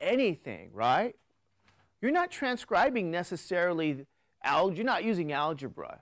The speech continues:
You're just, you're just comprehending what's, what's being written. The same thing is happening here in statistics. There's no real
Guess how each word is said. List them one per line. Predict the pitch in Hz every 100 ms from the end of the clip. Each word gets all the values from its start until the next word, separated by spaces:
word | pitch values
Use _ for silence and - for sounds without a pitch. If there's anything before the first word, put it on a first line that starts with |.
| _ 220
You're | 254
just, | 311 - - _ _ -
you're | 294
just | 262
comprehending | - 247 214 196 - 233 220 180
what's, | 170 143 - - _
what's | 180 160
being | - 139 123
written. | 165 151 107 _ -
The |
same | 165 330 381 339
thing | 269
is | 202
happening | 202 202 214 208 175
here | 185
in | 156
statistics. | 127 - 254 - - - _ _ -
There's | 294 415
no | 330 226
real | 170 254 240 190 151